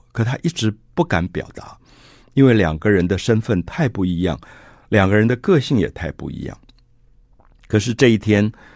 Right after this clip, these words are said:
好像有什么样的特殊的因果，就让他们在花园里相遇了。或者我们说，会不会是贾瑞刻意躲在花园里面等候这个时刻，刚好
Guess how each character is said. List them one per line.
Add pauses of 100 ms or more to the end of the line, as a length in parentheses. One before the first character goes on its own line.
(320)
好
像
有
什
么
样
的
特
殊
的
因
果，
就
让
他
们
在
花
园
里 (520)
相
遇
了。
或
者
我
们
说， (320)
会
不
会
是
贾
瑞 (260)
刻
意 (440)
躲
在
花
园
里
面 (280)
等
候
这
个
时
刻， (880)
刚
好